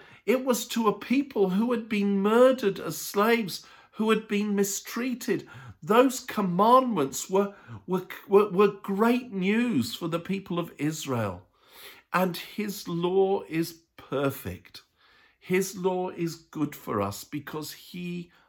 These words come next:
loves us. So we need, we need to understand that how do we, how do we help people to obey? Well, I'm not sure it happens at,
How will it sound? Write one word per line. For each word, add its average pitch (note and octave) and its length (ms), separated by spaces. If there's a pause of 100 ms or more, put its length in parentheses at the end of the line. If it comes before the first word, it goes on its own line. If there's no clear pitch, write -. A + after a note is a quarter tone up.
loves C#3+ 800
us. F#2 500 (560)
So F3+ 800 (320)
we E3+ 240
need, G3+ 340 (340)
we E3+ 300
need F#3+ 300
to - 440
understand D#3 920 (360)
that - 160
how G#3+ 300
do G#3+ 140
we, D#3 260
how G3 360
do G3 140
we C#3+ 380 (380)
help E3+ 300
people D#3+ 320
to C#3+ 220
obey? A#2 540 (360)
Well, E3+ 360
I'm D#3 160
not F#3+ 180
sure F#3 360
it D3 120
happens A#2+ 760 (500)
at, - 240